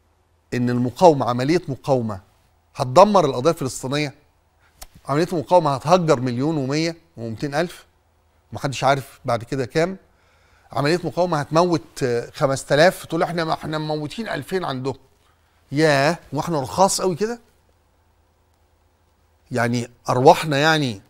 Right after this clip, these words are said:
أكثر رخصا، بحيث إنه وماله لما يموت عندنا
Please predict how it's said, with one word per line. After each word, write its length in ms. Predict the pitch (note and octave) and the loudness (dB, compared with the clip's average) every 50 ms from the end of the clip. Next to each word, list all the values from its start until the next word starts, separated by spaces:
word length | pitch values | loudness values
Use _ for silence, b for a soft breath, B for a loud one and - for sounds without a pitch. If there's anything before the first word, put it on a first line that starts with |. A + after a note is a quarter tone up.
| _ _ _ - | _ _ _ -4
أكثر 300 | F3+ - - - D#3+ C#3 | -4 -2 -2 -4 -2 2
رخصا، 580 | D3 F3+ F3+ - - - - D3+ C3 A#2 G2 F#2 - _ _ b b b b b b b b b _ - | 2 2 2 2 2 2 2 2 0 0 -4 -10 -14 _ _ b b b b b b b b b _ -12
بحيث 340 | A2+ A2+ D#3 E3+ D#3+ - | -6 -4 -4 -2 -2 -2
إنه 300 | E3+ D3 C#3 C#3 C#3 C#3 C3 | -2 -2 -2 -2 -2 -4 -4
وماله 460 | C3 C#3 C#3+ D3+ D#3+ F#3 F#3 F3 D#3 | -4 -2 0 2 2 2 2 2 0
لما 200 | D3 C#3 C3 C3 | 0 -2 -2 -4
يموت 260 | C3 C#3+ E3+ E3+ - | -4 -4 -6 -6 -6
عندنا 400 | C#3+ C3+ C3 D3 E3+ F3 D#3+ C3 | -6 -6 -4 -2 -2 -2 -2 -4